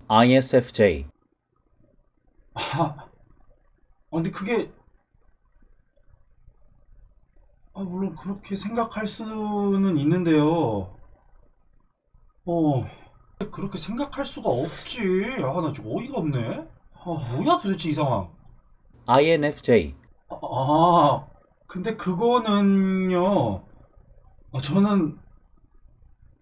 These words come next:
Speaker 2: 좀, 형, 괜찮-, 괜찮아요. 좀 부담스럽긴 한데, 저 혼자 다 해야 되는 거죠? 아, 어,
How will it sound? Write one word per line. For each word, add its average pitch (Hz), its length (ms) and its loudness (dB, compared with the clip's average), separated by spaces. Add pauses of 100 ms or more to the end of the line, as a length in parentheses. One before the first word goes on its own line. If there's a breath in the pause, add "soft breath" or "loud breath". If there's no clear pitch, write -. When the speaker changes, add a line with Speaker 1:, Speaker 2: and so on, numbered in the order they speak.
(160)
Speaker 2:
좀, 175 240 -8
형, 196 120 -4
괜찮-, 185 320 -4
괜찮아요. 190 640 2 (240)
좀 165 200 -2 (460 loud breath)
부담스럽긴 165 1300 0
한데, 160 600 0 (1300)
저 170 140 0
혼자 240 280 0
다 131 160 0
해야 202 220 2
되는 151 180 0
거죠? 113 420 -8 (1700)
아, - 680 -12 (1160 soft breath)
어, 139 460 -2